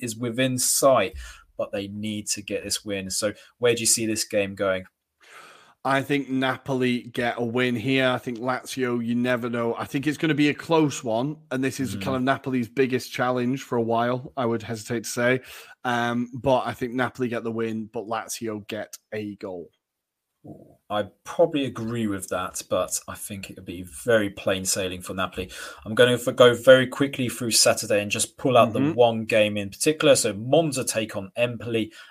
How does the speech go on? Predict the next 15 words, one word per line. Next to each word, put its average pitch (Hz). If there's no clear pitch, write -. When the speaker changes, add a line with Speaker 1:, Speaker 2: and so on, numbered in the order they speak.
Speaker 1:
Atalanta 110
versus 101
Udinese. 101
But 98
the 101
big 160
match, 120
Rory, 110
Fiorentina 110
versus 104
Milan. 113
Milan 110
in 101
great 107
form 139